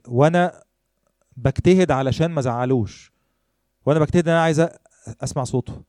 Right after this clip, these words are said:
وأنا بجتهد، أ-، إن-، يا-، أنت عايزني أعمل إيه؟ طب القوة اللي أنت مديها لي، التأهيل اللي أنت اديته لي، الحاجات اللي أنت عمال تكلمني عن قيامة المسيح، وعمال تقول لي إنه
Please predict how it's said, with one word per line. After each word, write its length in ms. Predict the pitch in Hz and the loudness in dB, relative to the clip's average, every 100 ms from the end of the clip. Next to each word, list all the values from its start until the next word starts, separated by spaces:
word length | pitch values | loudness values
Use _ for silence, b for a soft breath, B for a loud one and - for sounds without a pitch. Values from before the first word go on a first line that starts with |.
| _ _ _ _ _ | _ _ _ _ _
وأنا 180 | 117 135 | -4 0
بجتهد، 240 | 131 156 156 | 0 0 -4
أ-، 440 | - 123 127 135 | -8 -10 -10 -14
إن-، 60 | 135 | -14
يا-، 360 | 127 123 120 131 | -12 -10 -10 -10
أنت 120 | 120 | -6
عايزني 240 | 123 127 | -6 -6
أعمل 160 | 131 120 | -10 -10
إيه؟ 180 | 113 104 _ _ _ _ _ _ _ _ _ _ _ _ | -12 -14 _ _ _ _ _ _ _ _ _ _ _ _
طب 180 | - 113 | -6 -2
القوة 480 | 120 120 151 156 160 | -2 -4 0 2 2
اللي 100 | 139 | 0
أنت 140 | 151 | -4
مديها 440 | 143 127 117 123 123 | -6 -6 -4 -4 -4
لي، 140 | 104 | -6
التأهيل 600 | 113 - 135 120 127 180 | -14 -10 -10 -8 -2 -2
اللي 120 | 165 143 | -2 -4
أنت 160 | 156 | -6
اديته 440 | 135 113 - 117 95 | -6 -4 -4 -4 -4
لي، 100 | 92 _ _ _ _ _ _ _ _ _ _ _ | -8 _ _ _ _ _ _ _ _ _ _ _
الحاجات 840 | 123 123 131 127 123 113 131 156 175 | -6 -4 -2 0 -2 -2 0 0 0
اللي 180 | 160 156 | -2 -2
أنت 260 | 143 135 | -4 -4
عمال 180 | 131 165 | -2 -4
تكلمني 460 | 165 135 131 160 147 | -4 -6 -6 -6 -8
عن 240 | 123 120 | -10 -12
قيامة 400 | 123 123 147 139 | -8 -6 -6 -8
المسيح، 480 | 127 120 113 143 139 | -10 -10 -12 -12 -12
وعمال 200 | 123 131 | -10 -8
تقول 180 | 139 139 | -4 -4
لي 80 | 139 | -4
إنه 300 | 123 120 | -4 -8